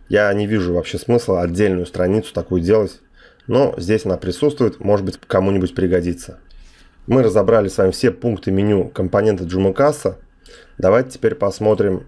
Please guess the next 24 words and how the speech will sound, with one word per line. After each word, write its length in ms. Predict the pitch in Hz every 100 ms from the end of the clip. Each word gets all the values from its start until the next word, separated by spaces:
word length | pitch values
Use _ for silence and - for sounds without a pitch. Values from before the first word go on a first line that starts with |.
| _
как 240 | - 101
организованы 640 | 95 92 95 92 107 104 95
вот 120 | 92
эти 160 | 107
пункты 360 | 92 101 92 -
меню. 380 | 92 113 147 165 - _ _ _ _
Доставка 640 | 85 98 95 107 95 -
и 20 |
оплата. 560 | 92 85 110 131 151 147 - _
То 100 | -
есть 180 | 101 -
вы 160 | 104 113
вообще 280 | 104 -
сами 280 | 113 - 107
должны 280 | 92 98 101
для 140 | 92
себя 260 | 98 107 107
решить, 320 | 95 - 131
какие 300 | - 92 117
страницы 460 | 98 98 101 113 98
вы 120 | 101
здесь 160 | 95 -
хотите 380 | 95 95 -
видеть. 340 | 95 98 80